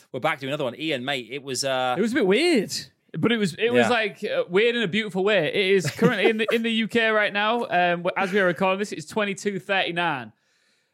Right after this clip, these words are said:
Speaker 2: Um,
Speaker 1: Yo, that is, I mean, that's, I mean, it's, it's basically the witching hour.
Speaker 2: Yeah.
Speaker 1: So,
Speaker 2: Dangerous
Speaker 1: did you ever watch
Speaker 2: territory.
Speaker 1: that?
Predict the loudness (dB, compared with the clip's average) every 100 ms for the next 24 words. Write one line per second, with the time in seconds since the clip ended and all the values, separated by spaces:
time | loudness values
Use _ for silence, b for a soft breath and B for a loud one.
0 | -4 0 2 2 0 0 2 2 2 0
1 | 0 2 2 2 0 0 0 0 -2 -4
2 | -4 -4 -8 -10 -6 -8 -2 0 0 -2
3 | -4 -4 -4 -6 -2 0 0 0 0 -2
4 | -6 -4 2 4 4 2 0 0 2 4
5 | 4 2 2 0 -4